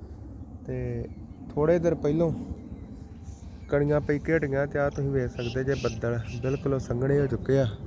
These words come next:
ਤੇ ਇਹ ਜਿਹੜਾ ਬੱਦਲ ਵਾਈ ਆ, ਇਹ ਰਹੂਗੀ ਜੀ ਸੋਲਾਂ ਤਰੀਕ ਤੱਕ। ਤੇ ਜੋ ਸਿਸਟਮ ਦਾ ਪਹਿਲਾ ਦਿਨ ਆ, ਉਹ ਅੱਜ ਆ, ਤੇ ਜਿਹੜਾ ਜ਼ਿਆਦਾ ਐਕਟਿਵ ਰਹਿਣਾ ਸਿਸਟਮ, ਇਹ ਚੌਦਾਂ ਅਤੇ ਪੰਦਰਾਂ ਤਰੀਕ ਨੂੰ ਰਹਿਣਾ ਵਾ। ਤੇ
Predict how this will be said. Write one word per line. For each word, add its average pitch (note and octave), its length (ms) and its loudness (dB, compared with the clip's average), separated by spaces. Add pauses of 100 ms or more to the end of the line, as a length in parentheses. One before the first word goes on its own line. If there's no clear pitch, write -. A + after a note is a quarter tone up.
(960)
ਤੇ B2 140 0 (220)
ਇਹ D3+ 220 8
ਜਿਹੜਾ D#3 200 8
ਬੱਦਲ C#3+ 460 4 (160)
ਵਾਈ C#3 320 4
ਆ, C#3+ 200 6
ਇਹ C#3+ 160 4
ਰਹੂਗੀ C#3 340 4
ਜੀ C3+ 200 2 (580)
ਸੋਲਾਂ C3+ 360 6
ਤਰੀਕ B2+ 320 2
ਤੱਕ। A#2+ 260 -2 (1200)
ਤੇ B2+ 180 4
ਜੋ C#3+ 220 8
ਸਿਸਟਮ C#3+ 480 4
ਦਾ D3 120 8
ਪਹਿਲਾ C#3 380 6
ਦਿਨ C#3+ 180 2
ਆ, D3 100 4
ਉਹ D3 280 2
ਅੱਜ A2+ 200 0
ਆ, D3+ 140 6 (1000)
ਤੇ C#3+ 140 6
ਜਿਹੜਾ C#3+ 280 6
ਜ਼ਿਆਦਾ C3+ 360 6
ਐਕਟਿਵ C3+ 360 4
ਰਹਿਣਾ D3 260 4
ਸਿਸਟਮ, D3 460 0
ਇਹ C#3+ 240 4 (120)
ਚੌਦਾਂ C3 680 4
ਅਤੇ C#3 140 0
ਪੰਦਰਾਂ B2+ 420 2
ਤਰੀਕ B2 260 2
ਨੂੰ B2+ 140 0
ਰਹਿਣਾ C3+ 220 2
ਵਾ। D3 120 0 (1040)
ਤੇ B2 300 0